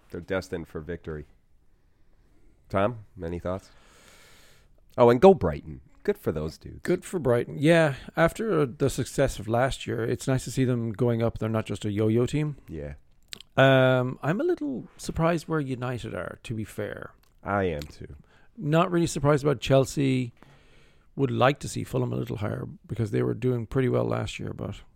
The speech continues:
Speaker 1: Chelsea are kind of picking up where they left off last year. They, they finished
Speaker 2: Yeah.
Speaker 1: eleventh, I think,
Speaker 2: As
Speaker 1: right?
Speaker 2: for the bottom, I'd like to see Sheffield, like, survive a little bit better. But,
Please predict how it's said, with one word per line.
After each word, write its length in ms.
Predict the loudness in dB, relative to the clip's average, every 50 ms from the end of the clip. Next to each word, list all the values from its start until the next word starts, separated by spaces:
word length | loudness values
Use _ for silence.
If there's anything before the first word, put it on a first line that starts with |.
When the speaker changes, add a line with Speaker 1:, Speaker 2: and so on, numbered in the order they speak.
| _ -6
Speaker 1:
Chelsea 380 | 0 0 0 0 0 -4 -6
are 60 | -6
kind 200 | -6 -6 -8 -8
of 80 | -6 -6
picking 280 | -6 -6 -6 -4 -6 -8
up 120 | -6 -6
where 100 | -6 -6
they 120 | -4 -4
left 260 | -2 -4 -4 -4 -4 -4
off 200 | -4 -4 -4 -6
last 280 | -8 -8 -8 -10 -10
year. 140 | -10 -10 -8
They, 160 | -6 -6 -8
they 180 | -6 -4 -6 -6
finished 340 | -4 -4 -2 -2 -2 -2 -2
Speaker 2:
Yeah. 40 | -2
Speaker 1:
eleventh, 720 | -2 -2 -2 -4 -4 -4 -4 -4 -4 -8 -10 -18 -20 _ _ _ _ _ _ -10 -10
I 60 | -10
think, 340 | -6 -4 -4 -4 -4 -6 -2
Speaker 2:
As 140 | -2 0 0
Speaker 1:
right? 80 | 0 0
Speaker 2:
for 60 | 0
the 80 | 0 0
bottom, 600 | 0 0 0 0 -2 -4 -6 -6 -6 -8 -10 -14 -16 -20 -20 _ _ _ _ -20 -20 -20 -20 -20 -20 -20 -20 -12 -4
I'd 120 | -2 0 0
like 120 | 0 -2
to 80 | -2 -6
see 120 | -6 -4
Sheffield, 580 | -2 -2 -2 -2 -2 -4 -6 -6 -6 -10 -14 -18 _ _ _ _ _ _ -12
like, 160 | -12 -12 -12
survive 460 | -8 -8 -6 -2 0 0 2 2 2
a 80 | 0 0
little 140 | 0 0 0
bit 120 | 0 0
better. 380 | 0 0 0 0 0 -4 -6 -10 _ -20 _ _ _ _ -20 -20 _ -20 -20 -20 -20 _ _ _ _ _
But, 180 | 0 0 0